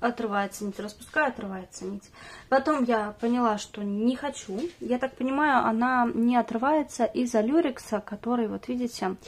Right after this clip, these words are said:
он вот так вот, э, запутывается об столбики и рвётся. Вот. В общем,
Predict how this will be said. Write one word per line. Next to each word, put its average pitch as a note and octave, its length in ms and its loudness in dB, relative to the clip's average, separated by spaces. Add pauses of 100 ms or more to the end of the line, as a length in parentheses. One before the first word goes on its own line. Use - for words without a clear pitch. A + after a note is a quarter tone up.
(440)
он G#3 120 -2
вот G3+ 180 -6
так A3 260 0
вот, F#3+ 240 -8
э, G3+ 260 -6
запутывается G#3 840 -2
об - 260 -6
столбики B3 640 0 (200)
и A#3 100 6
рвётся. F#3+ 580 -4 (640)
Вот. G#3 360 0 (1080)
В G#3+ 160 0
общем, G3 440 -4